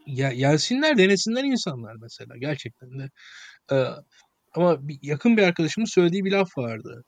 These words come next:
Ee, seçimleri boykot etmek tartışılıyordu. Beş, altı, yedi yıl önce falan.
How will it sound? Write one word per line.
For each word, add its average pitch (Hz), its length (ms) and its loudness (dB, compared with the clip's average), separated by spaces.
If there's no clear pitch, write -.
Ee, 123 760 -8
seçimleri 175 540 0
boykot 175 360 4
etmek 143 340 -2
tartışılıyordu. 123 880 -6
Beş, - 300 -6
altı, 131 280 -4
yedi 135 140 0
yıl 123 160 -4
önce - 180 -12
falan. 180 280 -14